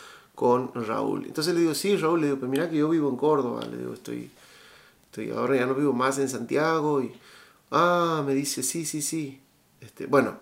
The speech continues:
a ver, en ese momento no, no había, este, tanto celular, así que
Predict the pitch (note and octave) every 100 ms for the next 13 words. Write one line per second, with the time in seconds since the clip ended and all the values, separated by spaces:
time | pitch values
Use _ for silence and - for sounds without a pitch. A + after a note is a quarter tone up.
0 | - A2 A2+ - - - A2+ A2 A#2 A2+
1 | A2+ A2+ A#2+ A2 G#2+ - - - - A2
2 | A2 A2+ B2 A#2+ - - G#2 F#2+ - -
3 | - _ - G#2+ G#2+ A#2+ A#2 A2+ B2+ C#3+
4 | B2 A#2+ A#2 A2+